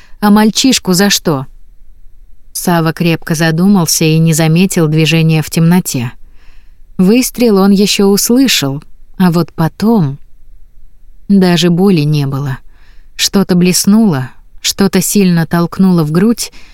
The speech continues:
и над головой закружились звёзды. И стало так легко-легко.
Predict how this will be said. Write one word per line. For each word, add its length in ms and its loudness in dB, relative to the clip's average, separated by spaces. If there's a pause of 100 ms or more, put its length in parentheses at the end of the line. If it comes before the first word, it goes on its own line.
(300)
и 80 4
над 200 2
головой 480 2
закружились 720 0
звёзды. 580 -2 (720)
И 100 2
стало 460 0
так 400 -2
легко-легко. 1120 -2